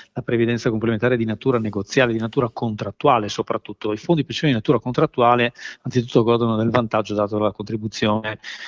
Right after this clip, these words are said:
a carico dell'azienda, che è una sorta di, un pezzo di paga in più, potremmo dirla così, che viene versata nei fondi pensione previsti dalla contrattazione nazionale o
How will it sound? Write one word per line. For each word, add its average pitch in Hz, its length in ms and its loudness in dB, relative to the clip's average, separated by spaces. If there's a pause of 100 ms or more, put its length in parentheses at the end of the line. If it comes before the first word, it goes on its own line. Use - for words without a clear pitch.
(120)
a - 80 -10
carico 113 320 0
dell'azienda, 107 680 0
che 143 120 0
è 151 40 4
una 123 140 0
sorta 117 480 0
di, 113 260 2
un 117 160 -4
pezzo 160 300 2
di 127 80 0
paga 120 240 2
in 113 100 -2
più, 117 220 2
potremmo 104 420 -6
dirla 104 220 -2
così, 110 320 0 (420)
che 135 320 4 (160)
viene 117 720 2
versata 113 640 0
nei 110 160 -2
fondi 110 260 0
pensione 107 540 0
previsti 104 520 -4
dalla 98 480 -2
contrattazione 101 540 -4
nazionale 104 600 -2
o 127 180 0